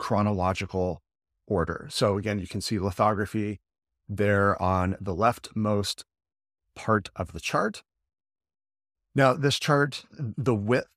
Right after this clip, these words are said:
of each step shows the relative amount of money spent on each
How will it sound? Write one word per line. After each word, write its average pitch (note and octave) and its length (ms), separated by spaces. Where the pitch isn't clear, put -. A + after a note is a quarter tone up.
of G2+ 160
each C3 320
step C#3 320
shows A#2+ 320
the A2 120
relative B2 480
amount G#2+ 320
of G#2 60
money G#2 260
spent - 420
on F#2+ 160
each A2+ 300